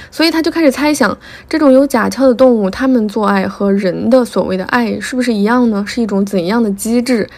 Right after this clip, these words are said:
爱是一种什么样的体验机制？然后他就猜，<clears throat> 如果人体外表长得不是皮，而是甲或鳞，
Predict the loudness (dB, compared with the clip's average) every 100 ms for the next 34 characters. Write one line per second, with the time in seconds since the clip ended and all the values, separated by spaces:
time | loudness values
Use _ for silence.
0 | -10 -4 -2 -2 -2 -2 0 -2 -2 -4
1 | -2 -2 -2 -6 -6 -2 -2 -2 -2 -4
2 | -6 -18 -18 -8 0 2 4 4 2 2
3 | 0 -2 0 4 6 4 -6 -4 2 4
4 | 4 4 2 2 0 0 0 0 0 0
5 | -4 -4 -6 -4 -4 -6 -8 -6 -6 -2
6 | -2 -2 -4 -6 -6 -6 -2 -2 -2 -6